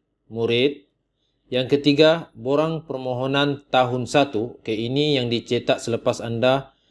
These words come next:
mengisi maklumat di dalam permohonan online tersebut. Okey, itu anda boleh print selepas, ah, maklumat telah dikemaskini dan diisi sepenuhnya. Okey, yang keempat ialah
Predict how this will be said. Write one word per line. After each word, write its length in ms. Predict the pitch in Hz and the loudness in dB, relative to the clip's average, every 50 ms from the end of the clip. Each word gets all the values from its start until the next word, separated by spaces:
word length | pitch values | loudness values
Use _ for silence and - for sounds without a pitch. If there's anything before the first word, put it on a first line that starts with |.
| _ _ _ | _ _ _
mengisi 480 | - 113 113 120 123 127 117 - - 135 | -8 -6 -4 -2 -2 -2 -2 0 0 0
maklumat 640 | 127 123 120 98 110 117 117 120 127 131 139 - - _ _ _ _ _ _ _ _ - | 2 2 0 0 0 0 0 2 2 2 2 0 -4 _ _ _ _ _ _ _ _ -6
di 80 | 113 117 | -4 0
dalam 560 | 113 120 117 113 117 120 123 127 127 120 - _ _ _ | 0 2 2 2 2 2 0 0 -2 -8 -16 _ _ _
permohonan 640 | 135 123 123 123 123 113 110 120 123 120 117 120 - - 113 | -4 -2 -2 -2 -2 0 0 -2 -2 -4 -4 -6 -8 -8 -6
online 480 | 120 120 117 110 117 117 113 107 104 | -4 -2 2 2 2 2 0 0 -2
tersebut. 480 | 117 107 - - 110 101 107 101 - - _ _ _ _ _ _ _ _ _ | -2 -4 -2 -4 -2 -2 -2 -2 -2 -8 _ _ _ _ _ _ _ _ _
Okey, 240 | - - 104 98 - | -6 -4 -4 -2 0
itu 80 | 139 110 | 0 0
anda 240 | 107 113 - 110 107 | 0 0 0 2 2
boleh 160 | 110 110 107 | 2 2 2
print 320 | 107 - - 139 139 135 | 0 2 2 2 2 2
selepas, 640 | - 117 110 110 - - 143 156 151 - - - _ _ _ _ _ _ _ _ _ _ _ _ _ _ | 0 -2 -4 -2 2 2 2 2 2 -2 -10 -20 _ _ _ _ _ _ _ _ _ _ _ _ _ _
ah, 460 | - 107 104 107 104 104 101 - - | -10 -8 -6 -4 -4 -4 -4 -6 -8
maklumat 680 | - 113 117 110 123 127 127 127 131 139 139 - - _ - | -4 -4 -4 -2 0 0 2 2 2 2 0 -2 -8 _ -2
telah 400 | 123 117 123 127 135 131 - - _ | 0 2 4 2 2 0 -6 -14 _
dikemaskini 880 | - 107 117 117 110 - - 110 113 110 - - - - 117 117 120 120 | -8 -4 -4 -4 -4 -4 -6 -4 -4 -6 -6 -8 -10 -8 -6 -4 -4 -2
dan 240 | 110 117 113 113 110 | 0 0 0 0 0
diisi 560 | 104 107 90 104 - - 120 117 120 113 110 | -2 -2 -4 -4 -4 -4 -6 -6 -6 -6 -10
sepenuhnya. 880 | - - - - - 120 107 - - 107 104 101 101 110 104 95 - - - _ _ _ _ _ _ _ _ _ | -16 -16 -14 -4 -4 -4 -2 0 0 -2 0 0 -2 -2 -4 -4 -6 -14 -20 _ _ _ _ _ _ _ _ _
Okey, 180 | - 139 135 143 | 4 6 6 6
yang 140 | 143 143 143 | 4 2 0
keempat 340 | 156 147 147 - 180 - - | -4 -2 0 0 -2 0 2
ialah 400 | 139 143 151 165 185 190 - | 2 2 2 2 0 -2 -8